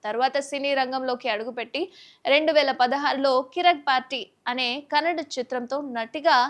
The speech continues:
తొలి అడుగు వేసిన రష్మిక క్రమంగా తన ప్రతిభతో సౌత్ సినిమా పరిశ్రమలో అగ్రనటిగా ఎదిగిపోయింది. రష్మిక తన విజయం వెనుక తన తల్లిదండ్రుల త్యాగాలు, ప్రోత్సాహం ఉన్నాయని తరచూ చెప్తూ వస్తుంది.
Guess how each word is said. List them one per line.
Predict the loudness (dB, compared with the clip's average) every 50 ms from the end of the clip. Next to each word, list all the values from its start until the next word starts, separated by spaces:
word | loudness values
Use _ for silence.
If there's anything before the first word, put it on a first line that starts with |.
| -2 -8 _
తొలి | -10 -8 -6 -4 -4
అడుగు | -4 -4 -4 -4
వేసిన | -4 -4 -6 -6 -10 -10 -10 -10
రష్మిక | -10 -12 -14 -16 -18 -8 -2 0 0 0 -2 -6 -14 -20 -20 -14 _
క్రమంగా | 4 4 4 6 4 2 4 4 4 4
తన | 4 0 -2 -2 -4
ప్రతిభతో | 0 2 2 2 2 2 2 2 2 4 2 2 2 2 0
సౌత్ | 0 2 2 4 4 2 0 -2 -4
సినిమా | -4 -2 -2 -4 -4
పరిశ్రమలో | 0 2 2 2 2 0 -2 -4 -4 -2 2 4 6
అగ్రనటిగా | 6 4 4 0 -2 -2 -2 0 -2 -4 -6 -4 -4 -4 -4
ఎదిగిపోయింది. | -4 -6 -8 -10 -10 -10 -10 -12 -12 -14 -16 -20 -20 _ _ _ _ _ _ _
రష్మిక | 6 6 6 6 6 2 -4 0 0 4
తన | 4 6 4 4 2
విజయం | 0 0 -2 0 0 2 2 2 0
వెనుక | 0 -2 -2 -2 0 2 2 2 2 2 -2 -4
తన | -6 -6 -6 -2
తల్లిదండ్రుల | 2 2 2 2 2 2 2 2 2 2 -2 -4
త్యాగాలు, | -4 -4 -4 -2 0 0 0 0 0 -2 -2 -2 -4 -8 -12 _
ప్రోత్సాహం | -8 -6 -6 -6 -2 -2 -2 0 0 -2 -4 -4
ఉన్నాయని | -4 -4 -2 -2 -2 0 -2 -2 -4 -6 -8 -2
తరచూ | 0 0 0 0 -2 -6 -10 -10
చెప్తూ | -10 -10 -10 -10 _ -8 -8
వస్తుంది. | -8 -8 -10 -14 -18 -16 -16 -16